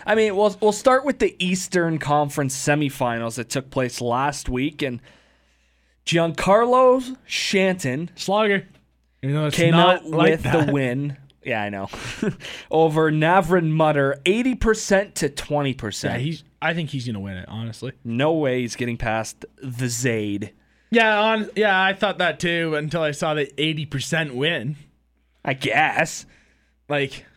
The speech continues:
Speaker 2: I think he wins it. I want, I want Zayd Wisdom to win this. This is the Zayd Wisdom Name Bracket Award
Speaker 1: Yeah, it was
Speaker 2: trophy.
Speaker 1: made for him.
Speaker 2: Yeah, it was made for him. We're gonna call it the Zayd Wisdom Memorial.
Speaker 1: <laughs> The Zayd Wisdom Memorial All Name Bracket Championship.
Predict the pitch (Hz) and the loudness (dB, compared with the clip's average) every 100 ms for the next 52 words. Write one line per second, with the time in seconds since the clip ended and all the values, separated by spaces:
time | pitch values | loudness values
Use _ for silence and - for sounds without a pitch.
0 | _ 151 175 160 147 131 127 165 143 120 | _ -4 -4 -4 -4 -4 -2 -2 -4 -6
1 | - - _ _ _ - 151 147 165 214 | -12 -20 _ _ _ -2 0 2 2 0
2 | 220 - _ - 165 151 147 160 196 156 | -2 -16 _ -4 0 0 0 0 -2 -2
3 | 175 175 156 160 147 143 135 139 120 98 | -2 0 -2 -2 -4 -4 -2 -2 -4 -10
4 | - - _ _ _ _ _ 165 180 208 | -16 -20 _ _ _ _ _ -4 -2 -2
5 | 156 143 135 185 180 160 170 156 147 135 | -2 -2 0 -2 0 -2 -2 -4 -4 -2
6 | 151 156 147 151 143 131 131 139 131 139 | -4 -2 -2 -2 -4 -4 -2 0 0 2
7 | 165 196 151 147 160 175 196 175 170 156 | 4 4 2 2 4 6 4 2 0 2
8 | 147 131 113 - 240 160 147 214 247 131 | 2 0 -4 -4 -2 0 0 -2 -4 -4
9 | 117 147 156 175 196 208 - 117 143 139 | -4 -4 -4 -4 -2 -2 -4 -6 -4 -2
10 | 143 139 139 143 143 160 107 - _ _ | -4 -4 -4 -2 -2 -4 -6 -10 _ _
11 | - 135 - - - 160 226 196 254 226 | -10 -10 -10 -10 0 4 6 6 4 4
12 | 196 220 175 196 175 170 165 175 190 185 | 6 6 6 2 4 2 4 6 6 4
13 | 175 156 160 151 147 143 143 143 117 131 | 4 4 2 2 0 0 0 0 0 -2
14 | 135 - 123 120 117 110 - 107 104 _ | -4 -6 -6 -4 -6 -8 -6 -8 -8 _